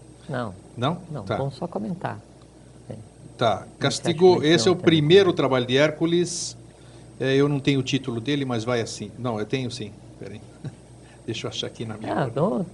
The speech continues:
Speaker 1: fica tranquilo.
Speaker 2: Não, tá bom. A
Speaker 1: É que é
Speaker 2: captura
Speaker 1: uma
Speaker 2: das, é, a captura das éguas, das éguas antropófagas.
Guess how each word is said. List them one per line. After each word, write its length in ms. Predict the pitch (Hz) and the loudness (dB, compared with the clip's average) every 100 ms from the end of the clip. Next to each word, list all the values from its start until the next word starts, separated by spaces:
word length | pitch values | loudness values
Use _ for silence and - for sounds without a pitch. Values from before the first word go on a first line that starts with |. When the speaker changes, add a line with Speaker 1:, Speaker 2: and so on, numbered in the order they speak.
| - | -14
Speaker 1:
fica 180 | - 226 | -10 -6
tranquilo. 440 | 247 - 139 107 101 - - - | -4 -2 0 -2 -6 -16 -20 -16
Speaker 2:
Não, 280 | 190 190 185 | -10 -6 -6
tá 120 | 180 | -4
bom. 200 | 160 147 | 0 2
A 40 | 139 | 4
Speaker 1:
É 40 | |
que 60 | 147 | 6
é 40 | |
Speaker 2:
captura 520 | 160 160 220 226 208 | 4 6 6 10 10
Speaker 1:
uma 60 | 165 | 8
Speaker 2:
das, 540 | 127 151 139 - - - - - 127 - | 8 8 8 4 -6 -12 -18 -8 -6 -4
é, 220 | 143 123 | 0 2
a 100 | 101 | 2
captura 580 | 95 131 - 180 196 185 | 2 0 2 6 10 10
das 320 | 165 135 110 | 10 6 6
éguas, 640 | 143 151 - 160 151 135 - | 4 4 4 6 6 4 -2
das 200 | 120 113 | -4 0
éguas 400 | 147 147 143 - - - - | 2 4 2 0 -14 -12 0
antropófagas. 1400 | 190 185 175 160 - 143 131 110 98 92 95 - - | 2 6 6 6 8 6 6 2 0 -4 -8 -8 -8